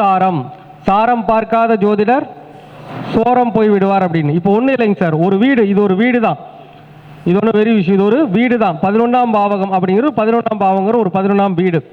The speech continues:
அப்ப இந்த பதினொன்னாம் வீடு அப்படின்னா, உதாரணமாங்க சார், உங்க வீட்டுல ஒரு நாலு பேர் இருக்கீங்கன்னா, இந்த நாலு பேரு யாரு ஆக்டிவா இருக்காங்கன்னு தெரியணுமா இல்லையா? ஒரு வீட்டுல நாலு பேர் இருக்காங்க, அப்பா இருக்காங்க, அம்மா இருக்காங்க, பையன் இருக்காங்க, பொண்ணு இருக்காங்க அப்படின்னா,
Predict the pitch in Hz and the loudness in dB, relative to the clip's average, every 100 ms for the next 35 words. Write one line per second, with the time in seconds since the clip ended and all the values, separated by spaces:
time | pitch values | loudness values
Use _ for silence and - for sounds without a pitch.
0 | - - - - - 214 269 254 220 226 | -20 -20 -20 -20 -4 -2 -2 -2 0 0
1 | 269 302 302 294 262 247 233 214 185 175 | 0 0 0 0 0 -2 0 0 0 2
2 | 233 220 254 254 247 233 - 247 220 254 | 2 2 2 2 0 0 0 0 2 0
3 | 254 254 247 233 214 226 233 247 214 202 | 0 2 2 2 2 0 0 -2 -2 -2
4 | 185 156 170 - - - - 180 185 196 | 0 0 -2 -4 -16 -20 -8 -2 0 2
5 | 247 302 285 269 233 240 226 226 320 302 | 2 0 0 0 0 0 2 2 0 0
6 | 262 262 269 240 220 226 220 214 214 202 | -2 0 0 0 0 -2 -2 -2 -2 -2
7 | 185 147 131 - - - - - - - | -2 -2 -6 -14 -20 -20 -20 -20 -20 -20
8 | - - - - - 170 190 277 277 240 | -20 -20 -20 -20 -6 -2 0 2 2 2
9 | 233 226 262 240 240 220 196 247 240 214 | 2 2 0 0 0 0 0 0 0 2
10 | 226 240 240 233 240 226 226 214 254 247 | 0 2 0 0 0 0 0 0 0 0
11 | 226 240 226 226 247 214 226 240 226 220 | -2 0 0 0 -2 -2 0 0 0 0
12 | 208 180 165 185 | -2 -2 -2 0